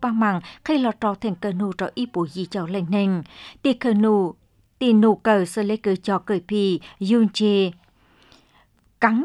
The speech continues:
tì vàng lồng, sở hó tư băng măng cho khó ổn nọ ô hầu.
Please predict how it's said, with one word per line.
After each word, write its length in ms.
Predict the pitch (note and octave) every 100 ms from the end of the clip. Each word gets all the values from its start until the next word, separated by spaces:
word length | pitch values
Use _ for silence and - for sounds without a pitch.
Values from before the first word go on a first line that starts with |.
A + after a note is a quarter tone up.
| F4
tì 120 | B3
vàng 260 | F#3+ G3 G3
lồng, 280 | G#3 F#3 E3+ _
sở 140 | - A#3+
hó 200 | A3 G#3+
tư 180 | C4 C4+ -
băng 160 | C4+
măng 120 | A3+ F#3
cho 120 | G3
khó 220 | - G3
ổn 200 | - F#3+
nọ 120 | F#3+ -
ô 120 | F#3
hầu. 480 | F3+ F3+ F3+ E3+